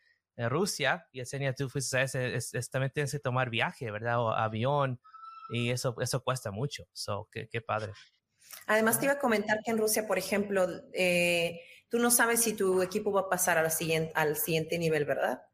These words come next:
Speaker 2: Entonces, muchas personas y fueron, yo de-, se los juro que yo vi gente que decía, "Es que estamos buscando para irnos a quién sabe dónde, a San Petersburgo, a donde sea que iba fuera a jugar su país",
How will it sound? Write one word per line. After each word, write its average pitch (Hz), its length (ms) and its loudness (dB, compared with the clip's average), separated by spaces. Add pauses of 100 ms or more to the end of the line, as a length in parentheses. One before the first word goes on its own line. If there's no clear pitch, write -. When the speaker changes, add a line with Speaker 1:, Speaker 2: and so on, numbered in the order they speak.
(180)
Speaker 2:
Entonces, 208 220 0
muchas 247 280 2
personas 220 720 4
y 196 260 0
fueron, 196 600 2
yo 208 240 2
de-, 190 260 -2
se - 100 0
los 202 220 0
juro 247 460 2
que 190 80 -2
yo 175 100 2
vi 170 80 -2
gente 175 380 -2
que 170 80 0
decía, 160 360 2 (640)
"Es 233 140 2
que - 60 -4
estamos 294 260 2
buscando 269 500 4
para 233 240 4
irnos 247 380 4
a 226 140 2
quién 240 140 0
sabe 240 200 2
dónde, 226 220 4
a 196 180 0
San 214 240 2
Petersburgo, 226 500 2
a 190 120 4
donde 180 280 0
sea 226 160 2
que 208 200 -2
iba 190 160 0
fuera 202 260 2
a 208 60 0
jugar 185 300 0 (500)
su 214 200 -4
país", 196 480 2